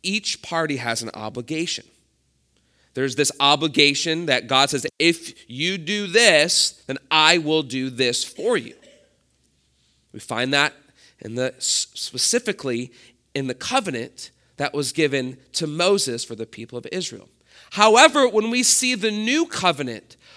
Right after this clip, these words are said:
all the work, all the expectations to ratify, to seal that contractual promise,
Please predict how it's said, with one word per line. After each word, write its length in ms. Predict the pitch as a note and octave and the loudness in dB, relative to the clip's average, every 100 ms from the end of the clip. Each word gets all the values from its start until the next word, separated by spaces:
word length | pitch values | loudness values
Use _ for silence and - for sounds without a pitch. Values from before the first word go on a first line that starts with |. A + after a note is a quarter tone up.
| - _ - | -20 _ 2
all 400 | F#3+ A3+ C#4 D4+ | 8 10 10 6
the 180 | C4 D4+ | 4 -2
work, 600 | C4 A3 D3+ - - - _ - _ | 2 4 2 -2 -20 -20 _ -20 _
all 420 | F#3 G3 B3 C#4+ | 6 8 8 8
the 180 | C#4+ D4 | 6 8
expectations 1160 | C#4 C#4 - C#4 B3 - A3 G#3 - C#3 B2+ - - - | 8 6 4 2 0 -2 2 4 2 -2 -4 -8 -14 -4
to 140 | F#3 | -2
ratify, 920 | D3+ C#3+ F#3 A#3+ C#4+ C4 G3+ E3 D3+ | -2 4 8 8 8 4 6 6 6
to 220 | D3+ - | 4 2
seal 640 | E3 - - C#4 C#4 A#3+ F#3 | 4 6 6 6 6 6 4
that 380 | D3+ G3 A#3+ - | 6 8 8 2
contractual 720 | A3+ G3+ - G#3 A#3+ - G#3 | -6 -4 4 6 6 2 -2
promise, 760 | F#3+ G#3+ G3 A#3+ D4 - - | -2 0 2 2 2 2 0